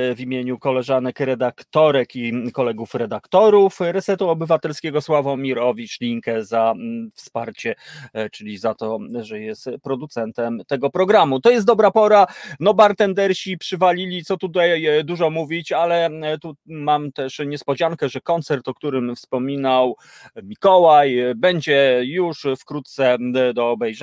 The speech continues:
co prawda może nie na antenie Resetu Obywatelskiego, ale Radia Konca, które gdzieś tam przecież, jak wiecie,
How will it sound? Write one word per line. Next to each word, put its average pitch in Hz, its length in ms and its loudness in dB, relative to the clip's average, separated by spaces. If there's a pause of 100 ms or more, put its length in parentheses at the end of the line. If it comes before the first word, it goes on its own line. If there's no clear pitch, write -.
(280)
co - 120 -20
prawda 123 320 -2
może 123 380 -6
nie 139 340 -4
na 123 300 -2
antenie 117 600 -6
Resetu 208 400 0
Obywatelskiego, 135 800 -4
ale 123 180 0
Radia 113 280 -6
Konca, 135 520 -4
które - 220 -20
gdzieś 107 320 -20
tam 107 200 -16
przecież, - 380 -20
jak 107 160 -20
wiecie, 110 260 -10